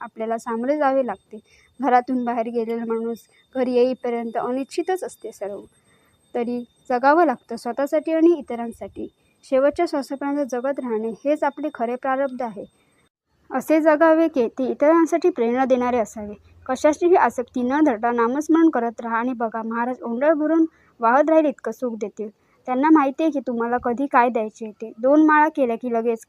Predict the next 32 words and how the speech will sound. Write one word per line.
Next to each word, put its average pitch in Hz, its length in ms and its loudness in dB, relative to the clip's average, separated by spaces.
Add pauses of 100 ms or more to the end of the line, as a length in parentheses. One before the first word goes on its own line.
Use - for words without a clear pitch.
गोष्टी 247 260 -4
घडायला 277 260 2
लागतील. 254 380 -4 (320)
ते 277 80 2
काही 254 200 -2
टीव्हीचे 254 380 -2
बटन 240 400 2
नाही 247 260 0
किंवा 240 200 -2
अलादीनचा 254 540 0
दिवासुद्धा 262 540 -2
नाही. 220 220 -4 (360)
गेल्या 254 200 4
कित्येक 285 340 0
जन्माची 320 440 4
पापे 233 320 0
धुण्यासाठी 220 480 -8 (100)
तुम्ही 233 200 -2
जे 240 120 -2
करत 254 360 -2
आहात 220 240 -6 (320)
ते 269 40 -6
नामस्मरण 285 560 2
अधिक 233 280 -4
खर्ची 240 300 -6
होते. 208 300 -6 (480)
मग 330 220 4
या 240 160 2
जन्माचा 233 440 -4
हिशोब 262 600 4
समोर 247 380 2
येतो. 240 420 0